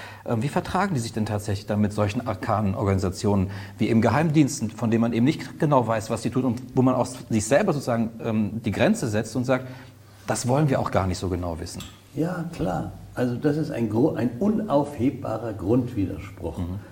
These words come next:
Speaker 2: Wir haben hier ein Arcanum Imperii und wir haben eine offene Gesellschaft. Dann kann man sich entscheiden, brauchen wir dieses Arcanum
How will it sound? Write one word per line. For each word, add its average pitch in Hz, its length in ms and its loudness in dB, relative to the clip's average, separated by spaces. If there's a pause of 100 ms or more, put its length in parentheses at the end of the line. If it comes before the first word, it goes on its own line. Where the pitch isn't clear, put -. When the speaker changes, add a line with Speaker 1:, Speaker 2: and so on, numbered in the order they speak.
(380)
Speaker 2:
Wir 104 120 -2
haben 143 160 4
hier 139 240 2
ein 113 280 0
Arcanum 143 640 0
Imperii 160 800 -2
und 131 260 -4
wir 117 120 -2
haben 120 140 -2
eine 110 220 -2
offene 110 260 -4
Gesellschaft. 92 640 -8 (880)
Dann 131 100 2
kann 147 140 4
man 160 100 6
sich 151 160 0
entscheiden, 117 520 0 (140)
brauchen 123 460 4
wir 156 60 4
dieses 160 300 -2
Arcanum 143 580 -2